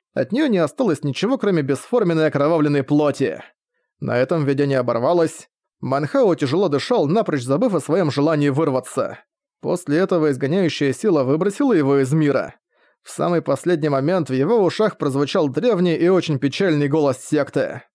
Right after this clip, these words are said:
"Теперь ты веришь?" По телу Манхао прошла дрожь. Когда перед глазами прояснилось, он обнаружил себя в мире бога девяти морей рядом с пятой каменной стелой.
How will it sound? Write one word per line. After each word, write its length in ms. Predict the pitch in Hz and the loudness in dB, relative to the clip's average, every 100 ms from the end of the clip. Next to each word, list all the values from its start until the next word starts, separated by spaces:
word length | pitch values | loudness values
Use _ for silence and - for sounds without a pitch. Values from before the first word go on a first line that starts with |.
| _ _ _ | _ _ _
"Теперь 500 | 110 117 147 180 165 | -4 -2 2 2 2
ты 200 | 175 160 | 2 2
веришь?" 720 | 160 220 226 180 160 - - _ _ _ _ _ _ _ | 2 2 2 2 0 -4 -10 _ _ _ _ _ _ _
По 140 | - | -6
телу 280 | 117 151 180 | -2 0 2
Манхао 420 | 165 139 135 143 135 | 2 0 0 0 0
прошла 320 | 127 - 120 | -2 -2 -2
дрожь. 460 | 123 165 - - - _ | 0 0 0 -6 -16 _
Когда 260 | - 220 | -4 -2
перед 200 | 240 190 | -2 -2
глазами 380 | 147 143 160 175 | 0 0 2 0
прояснилось, 760 | 131 131 127 - 247 160 - - _ _ _ | 0 -2 -2 -2 0 0 -2 -14 _ _ _
он 200 | 220 254 | -2 0
обнаружил 520 | 190 143 190 190 165 | 0 0 0 2 0
себя 320 | - 139 202 | 0 0 0
в 60 | 131 | 2
мире 240 | 165 180 | 2 0
бога 280 | 131 175 156 | 0 0 0
девяти 340 | 139 143 139 147 | 2 0 0 0
морей 320 | 135 214 185 | 2 2 2
рядом 260 | 185 156 | 2 0
с 100 | 139 | -4
пятой 320 | - 226 156 143 | -4 -2 0 0
каменной 340 | 165 143 131 | 0 0 -2
стелой. 600 | 117 - 240 156 143 - | -4 -2 2 2 2 -2